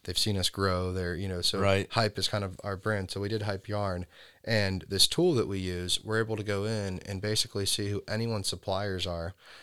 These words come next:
Speaker 1: You know,
Speaker 2: Mm-hmm.
Speaker 1: you might be able to use this in your industry, but if you type in, you know, really any company, it shows all of the imports that they've had that year. And
Speaker 2: Okay,
Speaker 1: so we've
Speaker 2: yeah.
Speaker 1: been able to go find a lot of these material suppliers. And it's funny because,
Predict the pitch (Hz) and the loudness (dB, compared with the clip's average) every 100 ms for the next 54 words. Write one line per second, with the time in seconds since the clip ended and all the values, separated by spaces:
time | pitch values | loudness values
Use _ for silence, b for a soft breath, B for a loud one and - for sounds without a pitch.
0 | B 107 104 101 101 98 107 95 98 98 | B -2 -2 0 -4 -2 0 -2 -2 -4
1 | 92 98 95 92 98 92 90 101 98 - | -4 -4 -2 -2 -2 -2 -2 -2 -2 -2
2 | 92 92 92 - 101 - 110 104 101 101 | -4 -4 -4 -6 -6 -2 0 0 -4 -2
3 | 98 92 - 101 98 90 87 - - 110 | -4 -6 -8 -6 -4 -4 -6 -8 -4 -2
4 | 101 87 104 98 107 101 95 92 90 b | -2 -2 -4 -4 -4 -4 -4 -4 -6 b
5 | b 101 - 117 110 104 104 95 98 101 | b -4 0 2 4 2 2 -2 -6 -4
6 | 104 101 101 90 - 87 90 87 98 85 | -4 -2 -4 -4 -4 -6 -6 -4 -2 -4
7 | 80 90 - 95 80 65 - _ B B | -4 -4 -4 -6 -6 -6 -12 _ B B
8 | B B 113 113 113 104 127 120 117 104 | B B 2 4 4 4 4 4 0 0
9 | 101 98 98 95 95 - 117 117 107 104 | -2 0 0 0 -2 0 2 2 2 -2
10 | 101 98 98 90 - 107 101 113 107 101 | -2 -4 -4 -4 -6 -6 -4 -2 -2 -2
11 | 92 92 - 92 90 90 90 - - b | -4 -6 -4 -4 -2 -4 -4 -6 -8 b
12 | b b 110 95 - 117 107 95 - 95 | b b 0 0 2 2 2 -2 -2 -2
13 | 90 | -2